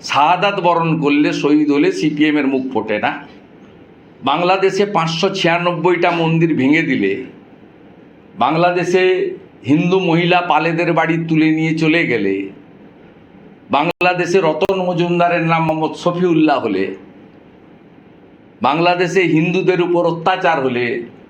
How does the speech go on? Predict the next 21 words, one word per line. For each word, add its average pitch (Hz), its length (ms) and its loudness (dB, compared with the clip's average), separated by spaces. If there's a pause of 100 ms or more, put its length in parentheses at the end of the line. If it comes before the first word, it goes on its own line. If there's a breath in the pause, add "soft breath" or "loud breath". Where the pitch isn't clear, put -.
(1800)
তখন 202 380 0
সিপিআইএম 180 680 0
এর 202 280 -2 (300)
মুখটা 147 340 0
সেলাই 208 460 0
করা 104 160 -2
থাকে। - 320 -16 (2750)
পাঁচ 190 240 -2
পার্সেন্ট 190 380 0
ভোট 185 200 0
তারা 180 220 0
কাটবে, 185 480 -4 (680)
সব 160 240 0
হিন্দু 180 320 0
ভোট। 160 200 -2 (1000)
মিছিলে 165 420 2
যাবেন 170 320 0
মুসলিম 165 420 -2
কমরেডরা, 175 600 0
ভোট 135 280 -2
দেবেন 170 420 0